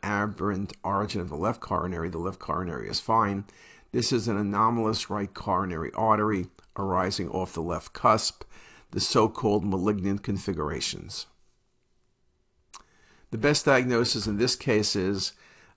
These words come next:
negative display, very nicely, image on your left, classic bicuspid valve. You can see I'm giving you two sets of images with the valve open and the valve closed.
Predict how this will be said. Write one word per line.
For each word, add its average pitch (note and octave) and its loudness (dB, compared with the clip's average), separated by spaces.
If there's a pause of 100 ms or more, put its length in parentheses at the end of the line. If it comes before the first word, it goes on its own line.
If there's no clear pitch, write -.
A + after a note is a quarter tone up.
negative D3+ 4
display, G#2+ 2
very A#2+ 0
nicely, F#2+ 0 (200)
image D#3 2
on C3 6
your A2+ 4
left, G2+ 0
classic A2+ 0
bicuspid - -2
valve. G#2+ 2 (320)
You A#2 0
can A#2 2
see A#2+ 2
I'm A2 2
giving A#2 2
you G#2 2
two C3 0
sets A2+ 0
of F#2+ -2
images G#2+ 0
with G2+ -4
the G2+ -4
valve E2+ 0
open A2 0
and F#2+ -4
the E2+ -4
valve D#2 -2
closed. - -8